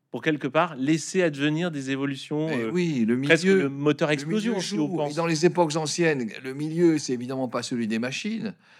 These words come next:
Speaker 2: c'est celui des pratiques quotidiennes. Et donc, effectivement, le pur, l'impur, les odeurs, vous voyez, C'est ça qui est, qui est dominant dans le, le milieu, euh, médiéval. Et au fur et à mesure que vous avancez, je pense en particulier, mais,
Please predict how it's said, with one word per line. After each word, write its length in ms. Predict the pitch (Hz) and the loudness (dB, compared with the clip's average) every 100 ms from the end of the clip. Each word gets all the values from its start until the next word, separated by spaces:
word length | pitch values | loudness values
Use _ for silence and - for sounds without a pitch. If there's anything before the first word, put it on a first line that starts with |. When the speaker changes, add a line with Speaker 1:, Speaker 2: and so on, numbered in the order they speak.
| _ | _
Speaker 2:
c'est 140 | - | -6
celui 300 | 135 156 156 | -2 0 0
des 100 | 127 | -2
pratiques 460 | 123 - 120 139 - | -4 -8 -10 -10 -6
quotidiennes. 580 | 135 127 151 196 240 240 | -6 -6 -6 -2 -4 -4
Et 60 | |
donc, 380 | 214 147 143 - | -6 -6 -6 -8
effectivement, 840 | 117 131 123 - 123 151 175 190 185 - _ | -8 -8 -8 -12 -10 -4 -2 -2 -4 -14 _
le 180 | 107 120 | -4 -4
pur, 520 | 104 139 165 165 160 | -4 -4 -2 -2 -2
l'impur, 560 | 113 113 - 143 160 156 | -2 -2 -4 -6 -4 -2
les 220 | 120 110 | -4 -2
odeurs, 460 | 113 135 147 156 | -2 -2 -2 -4
vous 60 | 120 | -6
voyez, 360 | 113 170 165 135 _ _ - | -4 -4 -6 -8 _ _ -14
C'est 120 | 117 | -8
ça 180 | 208 208 | -4 -4
qui 140 | 147 | -6
est, 200 | 117 110 | -10 -10
qui 100 | - | -10
est 20 | 110 | -6
dominant 600 | 127 123 123 123 113 98 | -4 -2 -2 0 0 -2
dans 320 | 92 95 92 | -4 -4 -6
le, 240 | 92 90 - _ - | -8 -10 -12 _ -8
le 80 | 98 | -4
milieu, 800 | 104 104 113 113 107 95 85 | -2 -2 0 0 0 -4 -8
euh, 40 | 85 | -8
médiéval. 800 | 92 98 107 110 156 220 190 - _ _ _ - | -6 -4 -4 -6 -6 -6 -8 -12 _ _ _ -10
Et 80 | |
au 80 | 196 | -8
fur 240 | 220 170 131 | -6 -6 -6
et 20 | |
à 40 | |
mesure 340 | 131 123 147 - | -6 -6 -10 -10
que 60 | |
vous 160 | 104 110 | -10 -8
avancez, 540 | 101 101 - 175 185 | -6 -6 -6 -4 -4
je 80 | 190 | -6
pense 240 | 123 110 107 | -10 -8 -10
en 60 | |
particulier, 500 | 98 101 - 104 98 113 | -10 -14 -14 -12 -6 -4
mais, 200 | 95 | -4